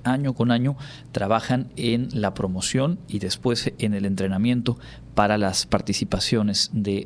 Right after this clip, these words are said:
la delegación yucateca en la Olimpiada Nacional de Matemáticas. Continuamos con la información y le comento que se imparten talleres en las preparatorias de nuestra universidad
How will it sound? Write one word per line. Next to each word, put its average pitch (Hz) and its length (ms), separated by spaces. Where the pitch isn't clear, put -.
la 95 120
delegación 95 520
yucateca 120 480
en 117 260
la 107 100
Olimpiada 104 540
Nacional 101 680
de 101 240
Matemáticas. - 800
Continuamos 185 440
con 175 80
la 175 60
información 143 680
y 160 240
le 110 260
comento 120 480
que 98 240
se - 160
imparten 110 560
talleres 107 600
en 101 120
las 98 140
preparatorias 101 560
de 110 80
nuestra 104 240
universidad 104 580